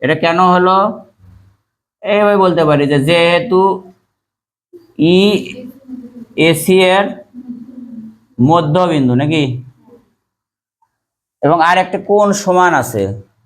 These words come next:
এই, এই যে বারো নম্বর অনুসারে বারো নম্বরের মতো এর এই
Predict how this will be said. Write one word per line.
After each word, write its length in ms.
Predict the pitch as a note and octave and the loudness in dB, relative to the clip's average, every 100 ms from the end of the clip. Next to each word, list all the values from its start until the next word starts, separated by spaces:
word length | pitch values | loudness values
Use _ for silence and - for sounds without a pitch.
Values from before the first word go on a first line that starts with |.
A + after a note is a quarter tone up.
| _ _ _ _ _ _ _ _ _ _ _ _ | _ _ _ _ _ _ _ _ _ _ _ _
এই, 500 | C3+ D3 D#3 D3 C3+ - - - - - - _ _ _ _ | 0 2 2 0 -4 -8 -20 -20 -20 -18 -20 _ _ _ _
এই 180 | C3+ D3+ | 0 2
যে 260 | D#3 D#3+ D#3 | 2 2 0
বারো 260 | C3 D#3 E3 | 2 2 2
নম্বর 260 | F3 F3 | 0 0
অনুসারে 280 | E3+ E3 E3+ | 0 0 0
বারো 180 | E3 D#3+ | 0 0
নম্বরের 440 | D#3+ D#3+ D#3+ D#3 | 0 -2 -2 -2
মতো 340 | D3+ D3 D#3+ E3+ | 0 0 0 0
এর 140 | D#3+ | -2
এই 300 | D3+ E3+ F#3 | -2 0 0